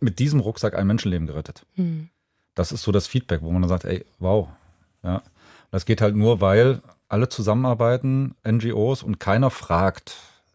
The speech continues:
Speaker 1: ja, sagt, „Oh, ich möchte im Vordergrund stehen“ oder „Ich möchte, ich möchte dies machen, irgendwie politisch“, sondern deswegen finde ich den Namen von der Organisation, äh, in, in, in Mainz recht gut, „Nicht reden, machen“.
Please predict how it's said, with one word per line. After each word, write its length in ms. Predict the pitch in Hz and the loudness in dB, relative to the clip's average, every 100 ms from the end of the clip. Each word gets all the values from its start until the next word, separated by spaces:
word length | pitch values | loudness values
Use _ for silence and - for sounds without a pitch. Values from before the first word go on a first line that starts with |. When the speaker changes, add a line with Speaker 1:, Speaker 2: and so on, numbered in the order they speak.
| - | -8
Speaker 1:
ja, 240 | 92 107 | -4 -4
sagt, 280 | - 98 - - - - - | -2 -4 -4 -12 -20 -20 -6
„Oh, 160 | 104 110 | -2 -2
ich 140 | 101 | -2
möchte 200 | 104 - | -4 -2
im 80 | 95 | -4
Vordergrund 460 | 95 110 92 101 95 | 0 0 0 -2 -2
stehen“ 360 | - 90 92 | -4 -4 -4
oder 240 | 87 90 87 | -4 -8 -8
„Ich 120 | - | -4
möchte, 460 | 92 - 98 92 80 | -4 -2 -4 -4 -6
ich 80 | 95 | -2
möchte 240 | 101 107 | -2 -2
dies 260 | 92 120 - | -2 -2 0
machen, 460 | 107 98 104 104 | 0 2 0 0
irgendwie 320 | 107 107 104 101 | 0 0 0 -2
politisch“, 480 | - 98 117 110 | -2 -2 -2 -6
sondern 380 | - 98 104 101 - - - - | -4 0 2 0 -4 -18 -20 -20
deswegen 280 | - 95 113 | -4 0 2
finde 160 | 113 107 | 2 2
ich 60 | |
den 140 | - 98 | 2 2
Namen 260 | 98 113 | 4 2
von 120 | 117 113 | 2 2
der 60 | |
Organisation, 720 | 107 104 101 - 104 110 110 - | 2 2 0 0 2 2 0 -2
äh, 220 | 101 98 | 0 0
in, 300 | 101 98 98 | 2 2 0
in, 160 | - 104 | 0 -2
in 140 | 107 | 0
Mainz 300 | 92 104 - | 2 2 0
recht 160 | 107 - | -4 -4
gut, 180 | 107 110 | -4 -4
„Nicht 180 | - | -2
reden, 180 | 98 92 | 0 2
machen“. 260 | 92 92 | 0 -2